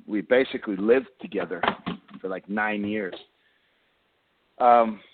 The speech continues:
here's the hotel room. Here's the hotel, okay, on the, on, on one floor. The Von Erichs, Chris Adams,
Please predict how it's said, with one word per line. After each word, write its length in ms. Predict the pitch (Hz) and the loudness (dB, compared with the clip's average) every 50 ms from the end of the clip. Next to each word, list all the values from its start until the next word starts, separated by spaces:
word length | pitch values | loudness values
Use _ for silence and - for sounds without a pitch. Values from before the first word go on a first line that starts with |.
| _ _ _ _ _ - | _ _ _ _ _ 0
here's 260 | 147 156 160 156 131 - | 2 2 2 2 0 2
the 100 | - 131 | 0 0
hotel 500 | - 131 131 123 120 - 135 120 113 104 | 2 4 2 2 2 0 0 0 0 0
room. 280 | 85 90 87 80 78 _ _ | -2 -6 -8 -10 -12 _ _
Here's 220 | - 156 160 139 - | -2 0 0 2 2
the 80 | 151 | 0
hotel, 600 | - 127 123 117 - - - 120 107 - - - - - - - | 2 4 2 2 0 0 0 0 0 0 -2 -6 -12 -12 -12 -10
okay, 340 | - - - 113 110 127 123 _ _ _ _ - | -8 -4 -2 -2 -2 -4 -6 _ _ _ _ -4
on 200 | 113 120 113 110 | -2 -2 -2 -2
the, 140 | 110 113 - | -2 -2 0
on, 420 | - 113 110 110 107 107 104 107 - - | 0 2 2 2 0 -2 -6 -8 -10 -8
on 400 | 107 107 104 101 101 101 98 95 | -8 -8 -8 -8 -10 -10 -8 -4
one 300 | 104 120 131 139 143 135 - - | 0 0 2 2 0 -2 -4 -4
floor. 380 | - 123 113 104 95 82 - - _ _ _ _ _ _ _ _ _ _ _ _ _ _ _ _ _ _ _ _ _ _ _ _ - - | -2 0 0 2 0 0 -4 -10 _ _ _ _ _ _ _ _ _ _ _ _ _ _ _ _ _ _ _ _ _ _ _ _ -10 -6
The 80 | 113 107 | -4 0
Von 260 | 104 127 127 135 131 | 2 2 2 4 2
Erichs, 260 | 123 117 113 117 127 - - - - - _ _ _ _ _ _ _ _ _ - - - - - - - _ _ _ _ - - _ _ _ _ _ _ _ _ _ _ _ _ - - - - | 2 2 0 0 -2 -2 -10 -18 -18 -20 _ _ _ _ _ _ _ _ _ -20 -18 -14 -14 -14 -14 -16 _ _ _ _ -20 -20 _ _ _ _ _ _ _ _ _ _ _ _ -14 -14 -12 -6
Chris 220 | - - - - - | -6 -4 -4 -2 0
Adams, 380 | 143 120 117 113 117 120 123 | 2 2 4 2 0 -4 -8